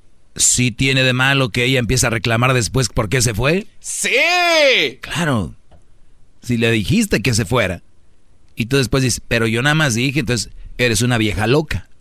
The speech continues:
Speaker 1: ¿Cómo es posible que le dijiste, "Vete", pero después, "No, es que no le quería decir que se fuera, nada más a ver qué decía"? Estás enferma, necesitas ir a psicología,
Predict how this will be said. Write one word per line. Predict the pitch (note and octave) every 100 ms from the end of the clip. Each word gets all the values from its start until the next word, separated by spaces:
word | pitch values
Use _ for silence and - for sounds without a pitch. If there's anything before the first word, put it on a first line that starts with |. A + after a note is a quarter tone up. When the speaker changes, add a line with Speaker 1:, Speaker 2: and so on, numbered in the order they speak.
| - - -
Speaker 1:
¿Cómo | B2
es | A#2+
posible | B2+ C3+ C3
que | A2+
le | A2
dijiste, | A2 A2+ A2
"Vete", | B2+ G2 F#3+ G3
pero | B2+ B2
después, | A2 B2+ C3+ -
"No, | C#3 C#3+
es | B2+
que |
no | C#3
le | C3+
quería | A#2+ B2
decir | A#2 A#2+
que | A#2
se | F#2+
fuera, | B2 C3 B2
nada | A#2+
más | A#2+
a |
ver | A#2+
qué | G#2+
decía"? | A2 G2 D3 E3+ - -
Estás | - A#2+
enferma, | A2+ E2 A2 E2+ C#2+
necesitas | A2 A2+ B2 A#2+
ir | A#2 B2
a |
psicología, | G#2 - A2+ G2 B2 A#2+